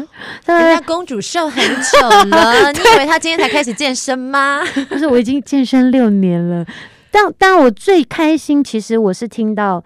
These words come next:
Speaker 2: 就是发了这张新专辑之后，很多人会跟我说，有关于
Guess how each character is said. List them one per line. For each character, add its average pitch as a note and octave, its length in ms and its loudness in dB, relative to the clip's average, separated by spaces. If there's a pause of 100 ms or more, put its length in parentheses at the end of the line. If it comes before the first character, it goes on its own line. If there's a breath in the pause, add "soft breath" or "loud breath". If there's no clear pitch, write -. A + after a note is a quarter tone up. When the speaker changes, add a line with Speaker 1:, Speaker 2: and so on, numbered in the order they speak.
(160 soft breath)
Speaker 2:
就 A#3+ 100 -8
是 B3 80 -2
发 A#3 200 -2
了 G#3 100 -2
这 G3+ 160 -6
张 F#3 380 -6
新 A3+ 200 -4
专 G3+ 200 -4
辑 D#3+ 120 -10
之 D#3+ 200 -12
后， D#3+ 240 -10 (300 soft breath)
很 F#3+ 180 -6
多 G#3 120 -2
人 G#3 100 0
会 G#3 120 0
跟 G#3 200 -4
我 E3+ 100 -6
说， E3+ 400 -8 (100)
有 F3+ 140 -2
关 G#3+ 200 -2
于 - 80 -6